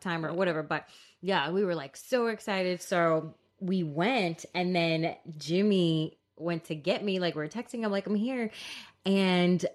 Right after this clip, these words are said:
when he saw I was with, um, my ex, he, like, his face dropped. And, and his, what was so weird and nasty about it is his, his assistant was the one who got me and went to get me.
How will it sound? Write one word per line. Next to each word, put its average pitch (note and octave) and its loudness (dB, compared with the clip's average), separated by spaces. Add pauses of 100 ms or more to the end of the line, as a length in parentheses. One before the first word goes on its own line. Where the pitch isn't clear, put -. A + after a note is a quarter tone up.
(220)
when F3+ -2
he F#3 0
saw E3+ -2
I G3+ -2
was E3 -2
with, E3 0 (240)
um, D3+ -4
my D#3 -4
ex, G3+ -4 (320)
he, G#3+ -2 (220)
like, G3 0
his B3 -2
face D4 0
dropped. E3 -4 (480)
And, G3 2
and G3+ 2
his, G#3+ -2 (140)
what F#3 0
was A3 -2
so E4 2
weird E3 0
and D#3 -6
nasty D3+ -8
about A3+ -2
it A3 -2
is F#3 -4
his, F3 -2
his F3 -6
assistant G3+ -4
was D#3+ 0
the E3+ 0
one D#3+ 0
who D#3+ 0
got C#3 -2
me A3+ 0 (580)
and E3 0 (140)
went E3 -4
to D3+ -8
get C#3+ -10
me. F3 -6